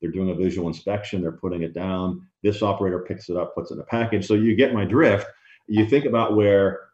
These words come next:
uh, robotics and automation can come into play with picking parts, placing parts, some of the, the visual quality, uh, inspection tools that are out there that really frees up your people then to do more value-added work.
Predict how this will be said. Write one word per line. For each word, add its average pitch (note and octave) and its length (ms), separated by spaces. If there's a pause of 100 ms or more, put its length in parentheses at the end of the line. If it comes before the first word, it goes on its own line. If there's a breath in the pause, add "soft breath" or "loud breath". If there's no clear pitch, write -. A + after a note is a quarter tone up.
(100)
uh, E2+ 120
robotics G2 580
and F#2+ 100
automation F2+ 520
can F2 100
come E2+ 220
into E2 140
play F2 360
with E2 240
picking F2+ 300
parts, E2+ 400
placing F#2 500
parts, E2+ 460
some F2+ 120
of F2+ 60
the, F2 180 (180)
the F2 80
visual F#2+ 540 (220)
quality, F#2 720
uh, E2+ 260
inspection F#2+ 480
tools F2 300
that - 100
are E2+ 120
out C3 240
there E2+ 380 (300 soft breath)
that G#2 140
really G3 220
frees A#2 320
up A2+ 120
your F#2+ 140
people G#2 300
then F2+ 120
to F2+ 60
do F#2 160
more F2+ 220
value-added E2+ 580
work. G#2+ 460